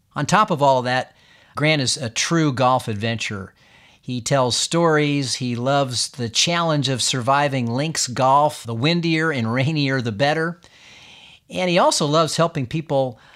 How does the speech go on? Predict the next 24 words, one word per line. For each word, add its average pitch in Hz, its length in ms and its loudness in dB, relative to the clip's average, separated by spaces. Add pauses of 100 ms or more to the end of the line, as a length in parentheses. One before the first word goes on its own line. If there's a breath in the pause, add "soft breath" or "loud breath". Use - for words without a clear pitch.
(320 soft breath)
learn 135 560 0
how 143 220 2
to 139 120 -2
embrace 131 640 0
all 156 240 2
these 131 240 -4
challenges 123 720 -2
and 113 500 -4
truly 180 360 0
enjoy 135 340 2
the 117 140 -2
experience 135 600 0
no 127 60 -2
matter 123 280 0
how 139 160 0
you're 120 180 -2
playing. 113 480 -4 (560)
But 135 140 2
he'll 156 180 6
help 156 240 4
you 131 80 -4
play 135 200 0
better, 123 300 0
too. 101 300 -6